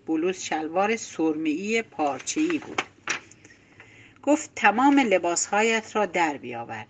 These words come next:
اینها را بپوش." که من از دستش گرفتم، نگاه کردم و گفتم: "اینها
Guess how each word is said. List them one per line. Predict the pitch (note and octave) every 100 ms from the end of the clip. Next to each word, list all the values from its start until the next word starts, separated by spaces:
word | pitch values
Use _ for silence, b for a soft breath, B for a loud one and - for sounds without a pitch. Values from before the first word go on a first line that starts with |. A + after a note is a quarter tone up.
| _
اینها | F#3+ E3+ F#3 G#3
را | D#3+
بپوش." | - - - - - - b b b b
که | -
من | A3 B3
از | A3 F3
دستش | F#3+ - A3 G#3 -
گرفتم، | D#3 F3 G3 - G#3
نگاه | F3 D#3 G#3 A#3
کردم | - A3 G#3 G3+
و | G3+
گفتم: | G#3+ G#3 G#3+ G3+
"اینها | E3 F3 D#3 G3+ G#3